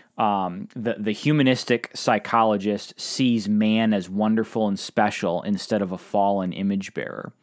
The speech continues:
like the Bible teaches us. He sees the problem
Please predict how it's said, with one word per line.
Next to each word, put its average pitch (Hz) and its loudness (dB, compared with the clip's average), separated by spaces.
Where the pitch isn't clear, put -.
like - -6
the - -6
Bible 87 -4
teaches - -14
us. - -18
He 143 -2
sees 175 2
the 117 2
problem 127 2